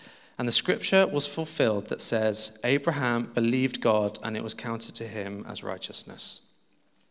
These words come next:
So Abraham lived about four hundred and fifty years before Moses gave the law to the Israelites. He didn't have the law. He didn't have the prophets to tell him how to live and how to live a good life.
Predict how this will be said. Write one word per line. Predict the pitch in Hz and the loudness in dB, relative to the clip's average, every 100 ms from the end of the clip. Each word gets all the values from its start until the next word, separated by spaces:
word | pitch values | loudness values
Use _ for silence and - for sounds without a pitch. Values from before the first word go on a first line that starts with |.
| _ - - - - - _ _ | _ -20 -20 -20 -20 -20 _ _
So | - - | 2 8
Abraham | 208 208 196 190 | 10 10 8 8
lived | 165 165 165 | 8 6 8
about | 151 165 | 6 6
four | - 160 | 6 4
hundred | 160 139 | 4 0
and | 139 | 0
fifty | 147 - | -2 -2
years | 131 123 120 | 0 2 2
before | 135 127 139 | 0 -2 0
Moses | 131 131 139 131 | 2 2 0 0
gave | 131 123 | 2 2
the | 117 | 2
law | 117 113 113 | 4 4 2
to | 143 127 | 0 -4
the | 120 | -4
Israelites. | 117 117 113 113 151 - - - - - _ | -2 -2 0 0 0 0 0 -2 -14 -20 _
He | - | -10
didn't | - 135 | -4 -4
have | 127 139 | -2 -2
the | 127 | 0
law. | 113 110 - - - - - - - | 0 -2 -4 -12 -18 -16 -14 -14 -8
He | 139 | 0
didn't | 156 196 | 4 4
have | 196 196 | 4 4
the | |
prophets | - - 170 233 226 - | 4 2 4 4 4 0
to | - | 2
tell | - 147 | 4 4
him | 143 131 | 4 2
how | 151 165 | 6 6
to | 165 156 | 6 4
live | 147 190 196 | 6 4 4
and | 123 | 0
how | 131 | 0
to | 131 - 127 127 | 0 0 0 0
live | 139 135 | -2 -2
a | 127 | -2
good | 139 131 | -2 2
life. | 147 208 - | 2 2 -4